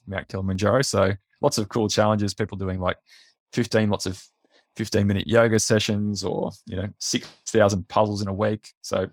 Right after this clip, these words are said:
it's a really fun month where our community uses their time. Talent, it could be something like this, but, like, you're doing, like, you're using your talent at, at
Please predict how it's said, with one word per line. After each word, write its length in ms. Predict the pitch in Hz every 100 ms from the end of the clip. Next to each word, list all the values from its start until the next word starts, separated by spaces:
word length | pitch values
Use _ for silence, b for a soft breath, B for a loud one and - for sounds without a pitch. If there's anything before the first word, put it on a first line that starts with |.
| -
it's 100 | -
a 60 | 113
really 220 | 123 98
fun 260 | - 95
month 260 | 92 - - b b b -
where 80 | 92
our 60 |
community 280 | - 98 92
uses 240 | 95 87 95
their 80 |
time. 420 | 90 104 101 107 107 -
Talent, 320 | 123 135 117
it 80 | -
could 140 | 110
be 120 | 104
something 300 | 104 104 101
like 160 | 95 95
this, 320 | 151 151 - -
but, 120 | 101 -
like, 140 | 101 -
you're 180 | 113
doing, 160 | 107 92
like, 200 | 90 -
you're 280 | 101 98 98 _ _ _
using 340 | 101 98 101
your 160 | 98 98
talent 400 | - 98 95 - -
at, 160 | 82 -
at 120 | 95